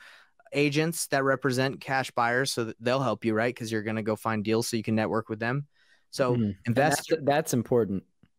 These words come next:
Speaker 1: Yeah.
Speaker 2: Realtors that work with cash buyers, 'cause the average realtor, uh, has n-, no idea how real estate investing works.
Speaker 1: Yeah.
Speaker 2: It's something I've been learning.
Speaker 1: No, yeah,
Speaker 2: Like,
Speaker 1: you, you
Speaker 2: absolutely no idea. <laughs>
Speaker 1: Yeah, you wanna definitely connect with those. And there's ways that I, I,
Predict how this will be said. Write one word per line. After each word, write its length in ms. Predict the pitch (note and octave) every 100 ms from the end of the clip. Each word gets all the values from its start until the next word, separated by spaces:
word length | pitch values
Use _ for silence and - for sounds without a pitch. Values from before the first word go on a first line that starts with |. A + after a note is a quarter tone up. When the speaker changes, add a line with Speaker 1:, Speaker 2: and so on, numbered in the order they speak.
| _ -
Speaker 1:
Yeah. 140 | B2+
Speaker 2:
Realtors 260 | B2 C3+ A#2
that 140 | G#2+
work 280 | G#2 A2 -
with 180 | G2+ -
cash 280 | A2+ G2+ -
buyers, 560 | G#2 F#2+ F2+ F2+ - - _ _
'cause 140 | B2+
the 140 | A2+ A2+
average 400 | A#2 C3+ C#3+ B2+
realtor, 640 | C3 C3 - A2 G#2 G2 -
uh, 260 | A#2 F#2+ G2+
has 220 | G2+ G2
n-, 360 | G2+ G2+ G#2 G2+ - _
no 240 | A2+ A#2 A#2
idea 400 | G#2+ G#2+ G2+ G2+
how 160 | G#2+
real 180 | G2 G2+
estate 220 | F#2+ F#2
investing 400 | F2+ F2+ - F2
works. 400 | E2+ D#2 - - -
Speaker 1:
Yeah. 280 | A2 A#2 A2
Speaker 2:
It's 100 | G2+
something 280 | C3 G#2+ G#2+
I've 120 | G2+
been 120 | F#2
learning. 360 | F#2 F2 F2 F#2 - _ -
Speaker 1:
No, 220 | D#3 D#3
yeah, 160 | C#3+ C3+
Speaker 2:
Like, 140 | A2+
Speaker 1:
you, 60 | A#2+
you 40 |
Speaker 2:
absolutely 400 | B2 C3+ A2+ G#2
no 120 | G#2+
idea. 320 | G2+ F#2+ F2+ - _
<laughs> 40 | B2+
Speaker 1:
Yeah, 180 | B2+ A#2
you 160 | C3
wanna 220 | F3+ F3+ D#3
definitely 340 | D#3+ D#3 C#3
connect 300 | C#3+ C3+ B2+
with 80 | A#2+
those. 220 | A#2+ A#2+
And 80 | B2+
there's 180 | D#3+ D#3
ways 300 | C#3+ C#3 C3
that 120 | C3+
I, 240 | B2 A#2+ A#2+
I, 160 | A#2+